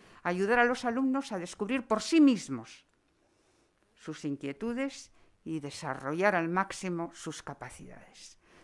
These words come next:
Tenéis un cap-, un papel, tenemos todos un papel clave para convertir las aulas en espacios dinámicos y de aprendizaje,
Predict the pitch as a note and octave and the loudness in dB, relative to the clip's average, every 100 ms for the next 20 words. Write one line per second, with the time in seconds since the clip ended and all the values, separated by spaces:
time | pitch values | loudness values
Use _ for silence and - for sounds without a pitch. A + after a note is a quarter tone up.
0 | - G#3+ A#3+ C#4 C#4 - - - - _ | -6 0 4 4 2 -6 -20 -20 -20 _
1 | A3+ G#3+ G3 - A3 G#3+ G#3 A3+ A#3 B3+ | -2 2 0 2 0 2 2 4 2 0
2 | - F3+ A#3 G#3+ F3+ - B3 E3+ - - | -8 -6 0 -2 -2 -8 -8 -8 -16 -12
3 | - A#3 G3+ F#3 G#3 - G#3 A3+ A3 - | -2 0 0 -2 -4 -4 -6 -6 -8 -14
4 | _ - F3+ E3 F3 D#3+ F3 - C#4 A#3 | _ -6 -4 -4 -4 -4 -6 -4 -6 -4
5 | E3 - A3 A#3 A#3 A#3+ - - - - | -8 -2 -2 0 -2 -2 -6 -20 -20 -4
6 | A#3+ C#4+ - D4 C#4 C#4+ C4 A3+ E3+ F#3 | -2 -2 0 0 0 0 -2 -4 -2 2
7 | A3+ D4 C#4+ C#4 C4 - G3 F3 E3+ E3 | 6 8 6 4 -2 -2 -2 -2 0 -2
8 | D3+ D#3 F#3+ E3+ D#3 | -2 -2 -4 -4 -8